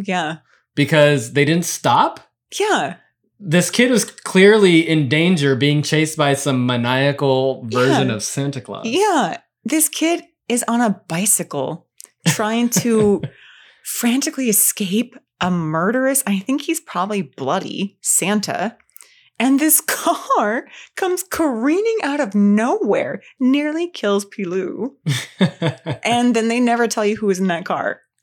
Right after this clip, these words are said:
Speaker 1: The car just
Speaker 2: No.
Speaker 1: kept going.
Speaker 2: Yeah, so,
Speaker 1: Yeah.
Speaker 2: um, that gets the axe, yeah.
Speaker 1: You know,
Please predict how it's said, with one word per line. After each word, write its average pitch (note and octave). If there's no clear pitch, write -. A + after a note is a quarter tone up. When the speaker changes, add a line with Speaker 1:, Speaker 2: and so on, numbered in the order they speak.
Speaker 1:
The B2
car B2
just C3+
Speaker 2:
No. -
Speaker 1:
kept -
going. -
Speaker 2:
Yeah, A2+
so, A2+
Speaker 1:
Yeah. -
Speaker 2:
um, A2+
that C3
gets B2
the G#2
axe, F#2
yeah. F#3
Speaker 1:
You G3
know, G#3